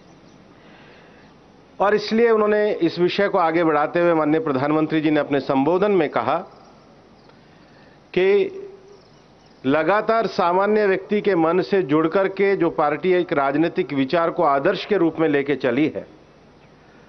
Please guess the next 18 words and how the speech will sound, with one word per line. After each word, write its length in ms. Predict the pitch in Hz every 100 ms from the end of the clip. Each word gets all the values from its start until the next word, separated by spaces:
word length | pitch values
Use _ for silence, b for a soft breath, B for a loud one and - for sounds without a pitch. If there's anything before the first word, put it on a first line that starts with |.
| B B B
आज 300 | 127 151 175 147 -
उसका 300 | - - 160
एक 160 | 151 - -
व्यापक 520 | 131 127 151 - 170 -
परिणाम 420 | 147 139 156 196
भी 100 | 180
देखने 360 | 147 139 139 139
में 100 | 123
आता 280 | 110 127
है। 200 | 120 147 180
और 120 | 143
वो 180 | 135 135
व्यापक 380 | 131 135 175 165
परिणाम 380 | 156 156 160
इस 160 | 160 -
रूप 240 | 190 214
में 120 | 175 135
है 140 | 131